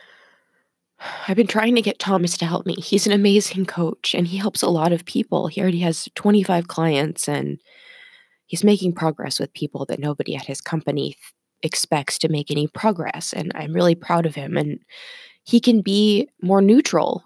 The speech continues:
with them. They, they don't have any specific impact on his life. And unfortunately, um, because I've been isolated for so long, and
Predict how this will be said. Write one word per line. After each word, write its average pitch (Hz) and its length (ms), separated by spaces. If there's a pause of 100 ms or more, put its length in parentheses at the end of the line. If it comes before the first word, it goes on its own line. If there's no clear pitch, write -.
with 160 220
them. 156 440 (200)
They, 175 180 (140)
they 175 100
don't 190 220
have 165 320
any 165 220
specific 160 540
impact 165 380
on 135 140
his - 160
life. - 360
And 151 320 (880)
unfortunately, 175 920 (680)
um, 147 580 (1160)
because 180 420
I've 165 220
been 180 320
isolated 160 640
for - 160
so 156 200
long, 147 420
and 139 260